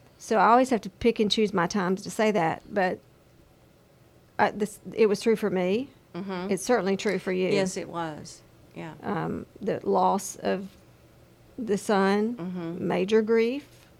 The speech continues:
Speaker 1: major
Speaker 2: Yeah.
Speaker 1: pain, but the Lord provided an outlet.
Speaker 2: He did.
Speaker 1: And, um,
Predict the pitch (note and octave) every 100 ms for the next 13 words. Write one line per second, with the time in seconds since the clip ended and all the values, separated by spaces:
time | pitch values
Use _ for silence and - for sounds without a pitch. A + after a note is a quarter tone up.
0 | - - F#3 F3 G#3 G#3+ A#3+ A#3 A#3 B3
1 | B3+ C4 - - - - - - - -
2 | G3+ G3+ G3+ G3 G3 G3+ G#3+ F#3+ F#3+ F3+
3 | F3+ F3 - - - - - - - F3
4 | E3 D3+ - - - - - - G3+ F#3+
5 | F3+ G#3+ G#3+ G#3+ A3